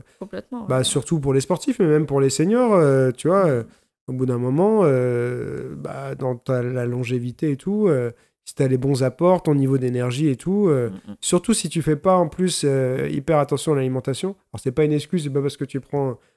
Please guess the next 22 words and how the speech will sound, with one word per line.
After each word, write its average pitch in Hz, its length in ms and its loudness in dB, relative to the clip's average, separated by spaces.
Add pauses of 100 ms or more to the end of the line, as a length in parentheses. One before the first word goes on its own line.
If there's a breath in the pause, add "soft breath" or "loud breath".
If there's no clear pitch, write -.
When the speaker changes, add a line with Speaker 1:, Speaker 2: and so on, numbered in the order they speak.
(160)
Speaker 2:
un 131 80 -4
multivitaminique 139 720 0
que - 20 -6
t'as 143 60 0
le 131 40 2
droit 135 100 2
de - 40 -4
faire 131 140 -2
n'importe 131 360 -4
quoi 139 200 -2
derrière, 160 380 -2 (440)
mais, 151 400 4
euh, 131 480 4
ça 131 200 -4
peut 143 280 0
un 135 120 0
peu 180 220 -2
limiter 160 400 0
la 165 80 2
casse, 160 240 -2
quoi. 120 200 -12
Speaker 1:
Ouais. 175 240 -10